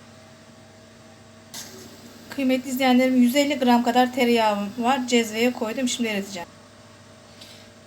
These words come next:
Kıymetli izleyenlerim, tereyağı erittim.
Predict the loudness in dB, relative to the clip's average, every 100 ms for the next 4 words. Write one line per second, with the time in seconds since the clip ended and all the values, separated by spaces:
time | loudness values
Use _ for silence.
0 | -20 -20 -10 -4 -4 -6 -4 0 2 2
1 | 0 -2 -8 -16 -20 -20 -18 -16 -8 -4
2 | 0 2 0 -2 -4 -6 -4 -4